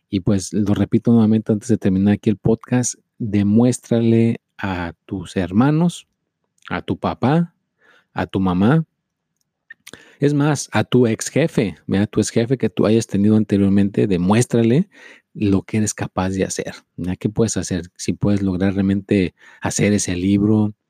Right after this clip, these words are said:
hacer esa película, tener esa casa que tanto has querido, o tener esa fábrica de dulces, o poner tu propia oficina donde hagas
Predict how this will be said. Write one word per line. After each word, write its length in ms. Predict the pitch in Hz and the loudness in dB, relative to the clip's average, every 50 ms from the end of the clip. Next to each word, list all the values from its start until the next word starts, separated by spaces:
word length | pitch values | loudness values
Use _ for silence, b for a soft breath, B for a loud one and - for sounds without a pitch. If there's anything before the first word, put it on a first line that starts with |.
| _ _ | _ _
hacer 280 | - - - - 104 98 | -10 -8 -6 -2 -2 -2
esa 160 | 98 - 95 | -2 -4 -6
película, 760 | - - 92 90 95 104 - - 113 104 104 101 101 101 107 - _ _ _ _ _ _ - - _ - | -6 -4 -4 -4 -4 -4 -2 0 0 2 2 2 0 -2 -4 -8 _ _ _ _ _ _ -20 -20 _ -4
tener 680 | - 98 98 98 98 101 101 98 98 95 92 92 - b b b b b b b | -2 0 0 2 0 0 0 -2 -2 -4 -4 -6 -6 b b b b b b b
esa 260 | - 104 95 - 104 | -6 -4 -2 -2 -2
casa 260 | - - 101 - - 107 | -2 -2 -4 -4 -4 -4
que 120 | - 104 | -4 -4
tanto 280 | - - 95 98 - 98 | -4 -2 -2 -2 0 -2
has 100 | 92 - | -4 -2
querido, 600 | - - 87 92 98 104 104 107 107 107 110 110 _ _ _ _ _ _ _ _ _ - - | -4 -2 0 2 4 4 4 4 2 2 0 -4 _ _ _ _ _ _ _ _ _ -14 -8
o 260 | - 95 92 90 85 | -4 -2 0 0 0
tener 400 | 80 - 95 95 95 98 95 95 | 0 -2 0 0 2 0 2 0
esa 220 | 101 90 - - 90 | 0 -2 -2 -6 -6
fábrica 580 | - 92 92 95 101 98 104 98 - 101 95 | -4 -4 -2 0 0 0 -2 -2 -2 -2 -2
de 480 | 87 85 87 - - - - - - - - | -2 0 -2 -2 -2 -4 -6 -6 -8 -8 -8
dulces, 880 | 92 90 110 113 120 123 117 - - 113 104 101 101 104 - - - _ _ _ _ _ - | -4 0 2 2 4 2 0 0 0 0 2 2 0 -2 -4 -10 -16 _ _ _ _ _ -2
o 300 | - 101 98 95 95 85 | 0 0 2 0 0 -2
poner 280 | - - 101 107 107 | -2 0 2 2 2
tu 140 | - - 101 | 2 0 0
propia 280 | - 113 101 - 120 92 | 0 0 0 0 -2 -2
oficina 640 | - 101 92 - - 107 110 110 107 107 104 98 B B B B B B B B B _ | -2 -4 -4 -2 0 2 4 4 4 2 2 -2 B B B B B B B B B _
donde 320 | - 92 98 101 98 95 101 | -4 -2 0 2 2 2 2
hagas 600 | 101 101 107 107 104 101 92 - - - - | 2 2 0 0 0 0 -2 -4 -8 -12 -14